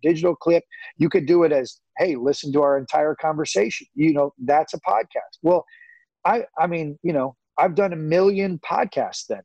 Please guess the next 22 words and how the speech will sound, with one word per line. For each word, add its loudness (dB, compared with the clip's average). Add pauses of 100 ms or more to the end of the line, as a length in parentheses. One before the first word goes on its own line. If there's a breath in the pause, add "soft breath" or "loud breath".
(200)
I've 2
recorded 0
interviews -2
of -2
me 2
trying -2
to 2
get 2
to -4
the -2
heart 0
of -2
a 0
matter 0 (200)
with, 2 (220)
with 2
another 0
subject. -2 (800 loud breath)
So 2
I 4
was 0
like, 0